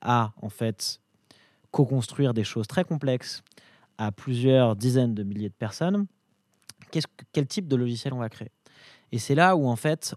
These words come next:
on sort de « est-ce que ça marche ? » C'est qu'en fait, à l'intérieur,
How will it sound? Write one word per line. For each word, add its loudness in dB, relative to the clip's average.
on -2
sort 4
de « 2
est-ce -6
que 2
ça 0
marche ? » -2
C'est -6
qu'en 2
fait, 0
à 0
l'intérieur, 2